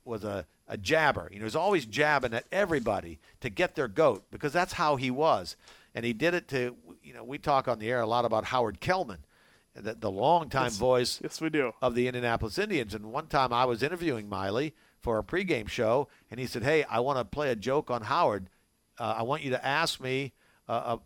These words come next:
Speaker 1: uh, uh, about, uh, something, and, and I'm gonna respond in a way that's really gonna jab at Howard." And so I just asked Miley, uh, and we did the interview, and this was a, a separate thing,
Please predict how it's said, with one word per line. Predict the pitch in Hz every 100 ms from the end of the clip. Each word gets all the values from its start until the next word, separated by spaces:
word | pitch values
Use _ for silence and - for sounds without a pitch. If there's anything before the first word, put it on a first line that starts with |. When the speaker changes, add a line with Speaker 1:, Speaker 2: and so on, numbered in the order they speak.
| _ -
Speaker 1:
uh, |
uh, | 107 110
about, | 110 117 120 117 -
uh, | 120 113 104 101 _ _
something, | - 135 113 143 151 - _ -
and, | 120 117 _ -
and | 120
I'm | 127 151
gonna | 143 127
respond | 123 117 - 180 139 123 135
in | 139 120
a |
way | 120 131
that's | 123 -
really | 151 139
gonna | 123 107
jab | 87 127 127 113
at | 107
Howard." | 123 117 85 78 _ _ _ _
And | 113 104
so | 143
I | 147
just | 196 165
asked | 135 135 -
Miley, | 117 135 135 123
uh, | 113 107
and | 113 113
we | 127 131
did | 233 208
the | 151
interview, | 156 120 113
and |
this | 143 -
was | 135 110
a, | -
a | -
separate | - 165 - 123
thing, | - 117 95